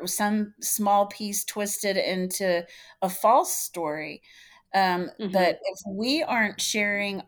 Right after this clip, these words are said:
Speaker 1: our story and telling our story, someone else is gonna be con-, telling it for us. And,
Speaker 2: Absolutely.
Speaker 1: um, I think that,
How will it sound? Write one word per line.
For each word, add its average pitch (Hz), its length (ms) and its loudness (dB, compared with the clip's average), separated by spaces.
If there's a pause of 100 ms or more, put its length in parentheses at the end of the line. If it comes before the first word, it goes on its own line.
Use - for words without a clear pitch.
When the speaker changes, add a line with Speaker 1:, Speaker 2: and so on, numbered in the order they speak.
(120)
Speaker 1:
our 202 280 2
story 226 600 -2
and 170 200 -6
telling 254 400 0
our 247 140 -2
story, 247 460 -4
someone 320 360 0
else 277 240 2
is 240 140 -4
gonna 214 240 0
be 196 160 -4
con-, 190 300 -8 (160)
telling 175 340 0
it - 100 -10
for 156 240 -2
us. - 320 -10 (540)
And, 180 380 0
Speaker 2:
Absolutely. 185 240 -4
Speaker 1:
um, 165 400 -2 (260)
I 190 120 4
think 208 420 -4
that, 185 300 -2